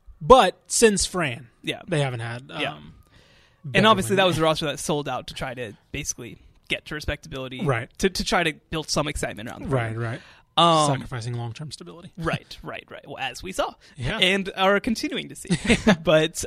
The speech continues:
Speaker 2: uh, you know, so, I mean, again, I think that there are still two games that are very winnable left on the schedule, and I think that they can definitely find a third.
Speaker 1: Mm-hmm.
Speaker 2: Well, no, I guess that third has to be <laughs> Troy,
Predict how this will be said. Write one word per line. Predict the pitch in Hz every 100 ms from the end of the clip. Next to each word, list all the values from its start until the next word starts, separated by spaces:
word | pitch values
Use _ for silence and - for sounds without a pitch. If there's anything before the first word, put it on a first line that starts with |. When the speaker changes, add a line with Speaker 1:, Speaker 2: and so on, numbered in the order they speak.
| -
Speaker 2:
uh, | 165 160 156 160 - _ _ _ _ _
you | 277
know, | 226
so, | 165 233
I | 226
mean, | 226 190 123 _ _ _ _ _ _ _ _ 392
again, | 359 170
I | 214
think | 294
that | 269
there | 226
are | 196
still | - 202 180 180 156 - _ _
two | - 214
games | 196 185 175 165 160 - _ _ 156
that | 147 147 143 - -
are | 139 143
very | 160 165
winnable | 165 160 156
left | 156 170
on |
the | 156
schedule, | - 147 143 147
and | 135 147
I |
think | 147 165
that | 151
they | 147
can | 151
definitely | 156 170 170 147 139 127 - _ _
find | - 139 135
a | 123
third. | - 135 135 160 - -
Speaker 1:
Mm-hmm. | 147 143 143 _ _ -
Speaker 2:
Well, | 143 120 -
no, | 147
I | 123 139
guess | 135
that | - -
third | 135 120 120 _ _
has | - 147
to | -
be | -
<laughs> |
Troy, | - 180